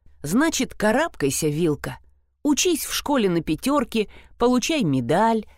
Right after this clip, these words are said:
работай. Авось выплывешь на широкий простор. "Замуж хочу выйти", стенала Феба. "За богатого. Вон как жёны олигархов устроились. Ничего не делают, только деньги тратят.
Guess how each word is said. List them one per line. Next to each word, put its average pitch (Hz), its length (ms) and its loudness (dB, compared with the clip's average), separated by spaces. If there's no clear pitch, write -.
работай. 180 800 0
Авось 175 400 0
выплывешь 151 640 -2
на 156 100 0
широкий 190 440 0
простор. 165 560 -4
"Замуж 233 460 2
хочу 185 320 -2
выйти", 170 500 -2
стенала 185 580 -2
Феба. 143 440 -4
"За 202 200 0
богатого. 202 720 0
Вон 254 340 4
как 220 220 0
жёны 202 340 2
олигархов 202 680 0
устроились. 185 720 -2
Ничего 247 400 2
не 202 160 2
делают, 277 580 0
только 226 300 2
деньги 185 360 2
тратят. 180 480 -4